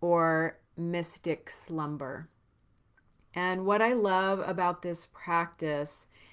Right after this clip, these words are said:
is that it's profoundly effective for people. And today I'm just gonna talk a little bit about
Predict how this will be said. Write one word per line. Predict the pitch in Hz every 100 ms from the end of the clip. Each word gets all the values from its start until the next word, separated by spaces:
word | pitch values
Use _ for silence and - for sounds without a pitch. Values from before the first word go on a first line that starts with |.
| - -
is | 175 160
that | - 165 160 - -
it's | 175 160 - - - _ _ _ _
profoundly | - 190 170 - 202 185 202 214 214 190 175 165 165 160 _ _ _ -
effective | 165 - 165 165 - 151 151 - - - -
for | 170
people. | 160 - 160 - 139 - 160 _ - - _ -
And | 170 165 165 165
today | 160 - 202 190 196 208 208 - -
I'm | 180 175
just | 175 -
gonna | 180
talk | 170 185 170
a |
little | 160 165 185 202
bit | 190 190 180 -
about | - 170 170 165 160 160 - -